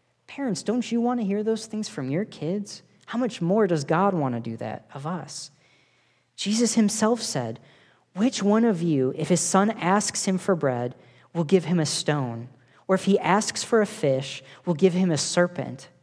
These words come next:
If you then, who are evil,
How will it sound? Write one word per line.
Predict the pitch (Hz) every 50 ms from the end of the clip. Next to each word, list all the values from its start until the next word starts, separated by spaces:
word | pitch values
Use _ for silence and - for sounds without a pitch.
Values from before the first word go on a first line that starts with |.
| _ _ _ _ _ _ _ _ -
If | - 156 -
you | 180 165 185 240 277 262
then, | 175 190 170 156 151 156
who | 147 185 175 160
are | 147 147 147 147 -
evil, | 185 208 247 277 214 147 127 113 123 135 156 -